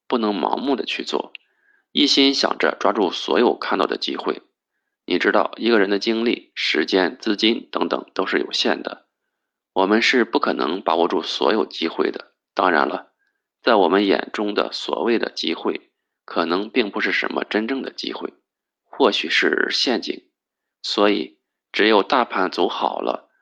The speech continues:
整体的概率大大增加，那么我们股票上涨的概率也会增加。当然了，大盘走好的情况下，我们所操作的单只股票也是需要符合大趋势向上的条件的。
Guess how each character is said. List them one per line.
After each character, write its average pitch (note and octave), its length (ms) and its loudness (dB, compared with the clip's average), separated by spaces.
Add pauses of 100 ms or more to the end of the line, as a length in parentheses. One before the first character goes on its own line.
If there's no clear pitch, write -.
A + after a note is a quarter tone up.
(160)
整 G#2 240 -2
体 - 120 -4
的 D#2 100 0
概 G#2+ 200 2
率 F#2 280 -2
大 F#2 140 2
大 - 120 -4
增 G2+ 220 -8
加， G2+ 340 -2 (460)
那 D3 180 2
么 F#2 340 0
我 D#2 200 0
们 D2+ 240 0
股 - 200 -6
票 - 400 -4
上 - 200 -2
涨 C2+ 100 -4
的 - 80 -12
概 F2 180 0
率 F#2 300 -6
也 - 180 -10
会 - 220 -6
增 - 160 -10
加。 - 320 -8 (140)
当 G#2+ 120 -2
然 F2 160 0
了， - 200 -10 (400)
大 C3+ 100 0
盘 A2 300 -2
走 F#2 200 -2
好 - 240 -2
的 - 240 -8
情 - 220 -6
况 - 160 -4
下， - 320 -2 (540)
我 F#2 100 -2
们 G#2+ 160 2
所 - 300 -2
操 - 260 -2
作 B2 100 -4
的 - 120 0
单 C3+ 240 -2
只 C#3+ 120 -2
股 - 160 -6
票 - 400 -4
也 D#2 240 -2
是 C3 200 0
需 - 180 -4
要 G2+ 140 4
符 - 200 -12
合 - 380 -2 (460)
大 G#2+ 200 2
趋 G#2+ 200 -4
势 - 180 -2
向 A2+ 300 0
上 A#2+ 120 -4
的 F2 80 -2
条 - 300 -8
件 D2+ 240 -4
的。 - 180 -18